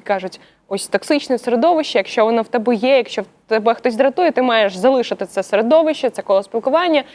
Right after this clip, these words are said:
піти кудись в інше місце і так далі. Просто відсторонитися і все. А як взагалі бути? Як, е, ось ці принципи, а, прощення, чи актуальними вони зараз взагалі залишаються в сучасному суспільстві? А, і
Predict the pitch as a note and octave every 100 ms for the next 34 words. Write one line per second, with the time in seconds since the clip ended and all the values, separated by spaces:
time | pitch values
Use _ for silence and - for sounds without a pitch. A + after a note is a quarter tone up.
0 | - - C4 D4+ B3+ A#3+ A#3 A3+ A3+ B3
1 | B3 F#4+ - C4 A3 G3+ F#3+ F3 C#4+ E4
2 | - A3+ G#3+ G3+ G#3 C4 E4 C4+ B3+ A3
3 | G#3+ - E3+ - _ _ _ - - F#3+
4 | G3 F3 C#4 G4 D#4+ C#4+ B3 D4 A#3+ G#3+
5 | C#4+ D4+ - G3+ E3+ A#3+ D#4 D#4 - A3
6 | G#3 G3 - A3+ A3 - - C4 A3+ -
7 | C4+ D#4 C#4+ A3+ A3 - G3+ F3+ - _
8 | - G3+ _ - B3+ F4+ - - B3+ A3
9 | F#3+ F#3 - B3+ - - - E4+ B4 F4
10 | B3 C4 B3 G3+ G#3+ F#3 E3 G3+ G3+ F#3+
11 | F3+ G#3+ A3+ B3 G3+ F#3+ - A3 B3 G3+
12 | - F#3 F3+ G3 - - D4 - - A3+
13 | - - - - - F#3+ F#3+ F#3+ F#3 F#3
14 | - B3 A#3+ A3 G#3